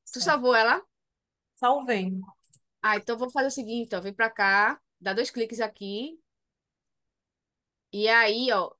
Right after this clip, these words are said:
Speaker 1: o nome da transformação, tu coloca o que eu coloquei aqui, ó, Imóveis E T L.
Speaker 2: Tá,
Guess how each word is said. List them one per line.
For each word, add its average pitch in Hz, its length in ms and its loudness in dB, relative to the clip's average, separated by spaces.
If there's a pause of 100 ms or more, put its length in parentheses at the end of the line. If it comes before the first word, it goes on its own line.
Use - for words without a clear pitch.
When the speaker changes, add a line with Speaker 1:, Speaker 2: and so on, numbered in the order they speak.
Speaker 1:
o 190 80 -10
nome 226 200 -4
da 254 100 0
transformação, 254 960 -4
tu - 120 -18
coloca 226 680 -2
o 208 80 -14
que 240 80 -6
eu 226 60 -4
coloquei 233 280 -6
aqui, 226 200 -12
ó, 156 140 -14 (120)
Imóveis 202 460 -8
E 220 80 -14
T 233 100 -14
L. 170 340 -14 (540)
Speaker 2:
Tá, 214 160 0